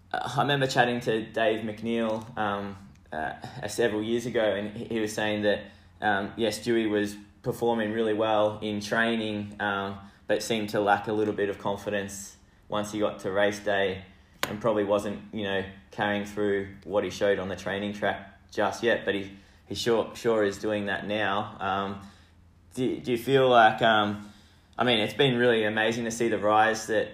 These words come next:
Stewie's had, um, uh, under Nick. Um, uh, what, what,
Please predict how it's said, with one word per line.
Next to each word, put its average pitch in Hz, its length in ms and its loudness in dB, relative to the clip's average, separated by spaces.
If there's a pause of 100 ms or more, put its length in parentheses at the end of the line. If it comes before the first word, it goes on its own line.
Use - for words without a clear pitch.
(160)
Stewie's 107 480 -2
had, 107 420 4 (160)
um, 98 540 0 (500)
uh, 95 340 6 (400)
under 110 300 4
Nick. 107 300 -4 (200)
Um, 104 560 -2 (520)
uh, 90 260 2
what, 104 600 -4
what, 117 300 -2